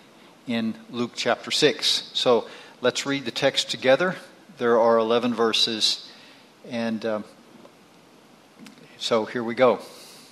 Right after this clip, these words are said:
Jesus was going through the grain fields on a Sabbath, and his disciples picked some heads of wheat,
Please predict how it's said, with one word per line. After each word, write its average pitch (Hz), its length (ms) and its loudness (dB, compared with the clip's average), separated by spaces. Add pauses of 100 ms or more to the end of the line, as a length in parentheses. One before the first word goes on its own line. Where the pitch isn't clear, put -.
(1200)
Jesus 147 460 2
was 127 560 4
going 139 280 6
through 147 140 0
the 135 40 0
grain 139 300 4
fields 117 440 0
on 120 280 2
a 117 40 -4
Sabbath, 120 800 0
and 117 320 -2
his 117 180 -4
disciples 131 640 2
picked - 240 -6
some 139 320 0
heads 160 320 -2
of 139 120 -4
wheat, 143 240 -2